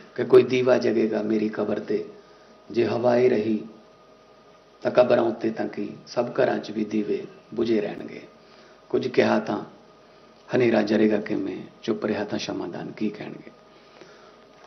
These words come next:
ਮੈਂ, ਕਿਉਂਕਿ ਕਵਿਤਾ ਜਿਹੜੀ ਹੈ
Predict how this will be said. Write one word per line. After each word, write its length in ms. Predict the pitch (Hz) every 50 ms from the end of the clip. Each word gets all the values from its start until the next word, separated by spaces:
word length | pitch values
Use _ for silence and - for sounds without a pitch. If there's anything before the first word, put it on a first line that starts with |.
| - - - - - - - -
ਮੈਂ, 600 | 110 110 123 135 139 143 143 143 143 139 131 - - - - - - - - - - - - - - - - - - - - - - - - - - - - - - - - - - - - - - - - - - - - - - - - - - - - - - - - -
ਕਿਉਂਕਿ 160 | - 143 170
ਕਵਿਤਾ 400 | 170 170 147 143 156 147 - 185
ਜਿਹੜੀ 340 | 175 175 180 175 180 175 170
ਹੈ 200 | 160 160 156 -